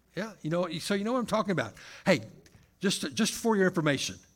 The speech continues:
this year, October fourteen, you can, you can mark it down, a partial, almost an eighty percent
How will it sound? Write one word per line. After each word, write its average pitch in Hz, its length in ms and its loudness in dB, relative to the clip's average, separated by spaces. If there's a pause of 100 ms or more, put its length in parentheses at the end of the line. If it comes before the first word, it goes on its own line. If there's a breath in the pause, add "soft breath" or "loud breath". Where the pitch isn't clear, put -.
(580 soft breath)
this 127 460 2
year, 135 460 2
October 190 640 0
fourteen, 185 720 0 (580 soft breath)
you 156 140 0
can, 139 280 0
you 139 160 -6
can 147 160 -4
mark 147 380 -2
it 175 140 -4
down, 127 500 -6 (720 soft breath)
a 139 80 -2
partial, 180 560 -4
almost 180 440 0
an 139 180 -4
eighty 202 300 0
percent 165 480 -4